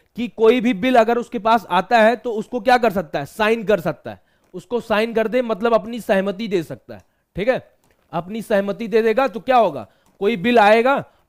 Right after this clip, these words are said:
तो वो क्या बन जाएगा, गवर्नर की साइन से क्या बन जाएगा, अ, वो कोई बिल आके वो कानून का रूप ले लेगा, ठीक है, कानून बन जाएगा। दूसरा, उस पे विथहोल्ड कर सकता है। विथहोल्ड मतलब क्या है, कुछ दिन उस पे बैठा रहे,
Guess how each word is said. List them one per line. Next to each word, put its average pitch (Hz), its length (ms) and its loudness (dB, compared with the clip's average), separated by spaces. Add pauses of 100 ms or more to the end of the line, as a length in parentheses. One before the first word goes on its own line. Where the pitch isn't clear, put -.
तो 208 80 -8
वो 226 200 0
क्या 233 180 2
बन 233 180 -4
जाएगा, 233 360 2 (220)
गवर्नर 190 440 -2
की 220 140 -8
साइन 220 300 -2
से 240 160 -2 (460)
क्या 214 100 2
बन 233 180 -6
जाएगा, 233 320 0 (440)
अ, 190 160 -2
वो 226 500 0
कोई 214 180 -2
बिल 240 260 -6
आके 190 300 0
वो 220 200 -10
कानून 226 420 -4
का 220 80 -2
रूप 208 200 -4
ले 170 80 -2
लेगा, 120 360 -6
ठीक 233 100 -4
है, 277 60 0
कानून 220 340 -4
बन 208 140 -8
जाएगा। 160 300 -6 (580)
दूसरा, 254 540 -4 (280)
उस 190 140 -14
पे 269 140 -4
विथहोल्ड 214 640 -2
कर 190 160 -2
सकता 170 320 -6
है। 165 60 -2
विथहोल्ड 196 540 -6
मतलब 220 340 -8
क्या 220 160 0
है, 240 220 0 (600)
कुछ 233 100 -8
दिन 220 240 -4
उस 240 180 -6
पे 254 80 2
बैठा 202 400 2
रहे, 226 260 2